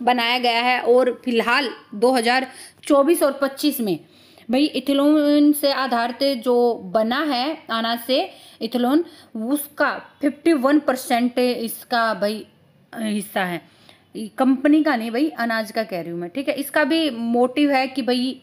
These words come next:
ज़्यादा से ज़्यादा मात्रा में ये मक्का परचेज करे। अब हम चार्ट पे बात करते हैं, क्योंकि इंपॉर्टेंट पॉइंट मैंने सारे कवर कर दिए हैं। चार्ट पे अगर आप देखोगे स्टॉक में एक, अ, राउंडिंग टॉप बन रहा है, राउंडिंग टॉप बन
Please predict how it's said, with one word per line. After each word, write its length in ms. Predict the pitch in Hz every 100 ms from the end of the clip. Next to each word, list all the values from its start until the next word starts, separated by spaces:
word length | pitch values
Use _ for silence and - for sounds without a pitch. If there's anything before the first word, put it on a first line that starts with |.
| _
ज़्यादा 360 | 190 202 202 233
से 160 | 247
ज़्यादा 280 | 220 220 214
मात्रा 360 | 220 202 196 202
में 140 | 196
ये 240 | 190 226 - - - - -
मक्का 400 | 233 220 - 202
परचेज 420 | - 185 - 175 -
करे। 180 | 190 - 262
अब 180 | 339
हम 160 | 381 349
चार्ट 420 | - - 240 247
पे 120 | 233
बात 240 | 240 233 233
करते 200 | 220 277
हैं, 60 |
क्योंकि 220 | 277 277 302
इंपॉर्टेंट 460 | 262 269 269 269
पॉइंट 300 | 247 233 240
मैंने 180 | 220 240
सारे 260 | 247 202 214
कवर 260 | 208 196
कर 180 | 190 175
दिए 180 | 170 175
हैं। 80 | 180 - - - - -
चार्ट 280 | 294 311 311
पे 60 |
अगर 160 | 320 294
आप 160 | 294 294
देखोगे 500 | 208 214 254 226 208
स्टॉक 320 | 214 214 202
में 200 | 208 233
एक, 440 | 247 - 269 269 - _
अ, 200 | 233 220
राउंडिंग 500 | 208 220 240 269 320
टॉप 200 | 285 233
बन 200 | 185 196
रहा 200 | 180 180
है, 120 | 170 - _ _ -
राउंडिंग 540 | 214 214 226 240 269
टॉप 180 | 269 262
बन 240 | 214 226